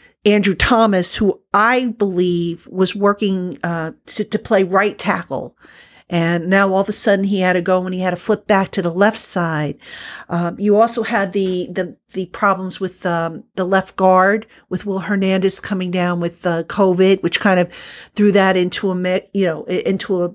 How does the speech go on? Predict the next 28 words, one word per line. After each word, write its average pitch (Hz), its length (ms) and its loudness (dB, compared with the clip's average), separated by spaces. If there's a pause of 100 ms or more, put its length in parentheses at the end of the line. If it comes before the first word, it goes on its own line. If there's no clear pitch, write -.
(100)
a 175 60 0
bit 165 180 0
of 180 80 -4
a 180 40 0
mix. 185 440 0 (360)
You 202 180 -4
had, 190 440 -2
uh, 170 400 -6
a 190 80 -4
new 214 200 2
center 208 760 2 (400)
with 180 560 0
Nick 202 320 0
Gates, 190 500 2
who, 180 340 -2 (280)
although 202 340 4
he 214 160 -4
played 202 380 0
well, 190 420 2
you 196 100 -4
know, 175 140 -6
there 202 140 2
was 208 120 0
still 185 300 0
a - 20 -6
learning 185 400 0
curve 196 420 2
there. 190 380 2